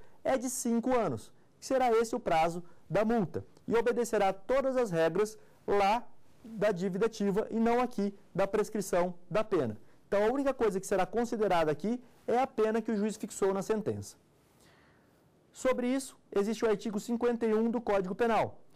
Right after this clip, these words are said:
que diz que, em transitada em julgada a sentença, a execução da multa vira dívida ativa, passando a ter este caráter extrapenal e não mais um caráter penal. Nosso próximo tema é sobre a idade do condenado.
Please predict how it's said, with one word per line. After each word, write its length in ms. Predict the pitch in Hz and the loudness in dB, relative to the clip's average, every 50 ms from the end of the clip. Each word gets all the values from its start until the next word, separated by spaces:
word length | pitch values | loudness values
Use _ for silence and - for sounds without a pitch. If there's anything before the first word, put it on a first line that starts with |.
| - _ _ - | -20 _ _ -6
que 100 | 226 202 | -4 -2
diz 240 | 185 220 202 - | 0 0 0 -2
que, 120 | - - 185 | -2 -2 -2
em 100 | 180 165 | -2 0
transitada 720 | 160 185 190 180 170 170 - 202 220 208 247 240 - - - - - _ _ | 0 0 0 0 -2 0 0 0 0 0 0 -2 -4 -6 -14 -20 -20 _ _
em 120 | - 170 180 | -2 0 2
julgada 400 | 190 196 165 160 156 151 143 147 | 2 2 4 4 4 4 2 0
a 20 | |
sentença, 640 | - - 160 147 - 143 127 117 110 - - 123 123 - - - _ - | -2 -4 -4 -2 0 0 0 0 -2 -2 -4 -4 -4 -6 -10 -18 _ -2
a 140 | - 160 170 | 0 2 2
execução 480 | 165 170 190 190 - - 226 233 247 | 2 2 0 -2 -2 0 0 0 2
da 120 | 233 254 220 | 2 0 0
multa 300 | 185 185 185 - 208 180 | 0 0 0 0 0 0
vira 220 | 185 196 196 185 | 0 2 0 0
dívida 320 | 151 175 196 180 185 214 | 0 -2 -2 0 0 -2
ativa, 360 | 208 214 - 214 190 135 107 - - - _ _ _ _ _ | -2 -2 -2 -2 -2 -2 -2 -4 -8 -14 _ _ _ _ _
passando 400 | - 202 196 190 - 196 202 208 | -2 -2 -2 0 0 0 0 0
a 60 | 214 | 0
ter 180 | 202 - 190 185 | 0 0 0 0
este 180 | 185 185 - 180 | 0 -2 -4 -4
caráter 480 | - 185 170 160 160 160 160 180 165 - - - _ - | -2 0 2 2 2 0 -2 -6 -8 -10 -16 -20 _ -4
extrapenal 840 | - 175 214 208 208 - 220 208 - 226 208 175 147 143 156 156 - - - | 0 0 0 0 0 -2 -2 -2 0 0 0 2 2 2 0 -2 -6 -12 -8
e 80 | - 185 | -6 -2
não 160 | 185 196 196 190 | -2 0 0 0
mais 240 | 175 165 156 151 165 | 0 0 0 0 -2
um 80 | 170 | -2
caráter 440 | 170 165 147 143 143 143 156 156 143 - - - - - _ _ | -2 0 0 0 0 0 -2 -4 -4 -6 -10 -20 -20 -20 _ _
penal. 360 | - 196 175 135 - - - - - - - - _ _ _ _ _ - - _ _ | 0 2 2 2 0 -2 -4 -12 -20 -20 -20 -20 _ _ _ _ _ -20 -20 _ _
Nosso 240 | 208 240 247 - 254 | -2 -2 -2 -2 -4
próximo 420 | 208 - 254 262 269 262 226 175 151 | -2 0 0 0 0 0 -2 -4 -2
tema 380 | - 202 208 185 135 107 101 - - - | 0 0 0 0 0 -4 -6 -10 -12 -6
é 100 | - 170 | -4 -4
sobre 300 | 175 - - 220 190 185 | -2 0 0 0 2 2
a 60 | 226 226 | 0 0
idade 400 | 226 175 165 185 185 190 185 180 | 0 0 0 0 2 0 0 -2
do 60 | 180 | -2
condenado. 520 | - 196 185 208 190 170 147 135 123 117 | -2 -2 0 0 0 0 0 -2 -2 -6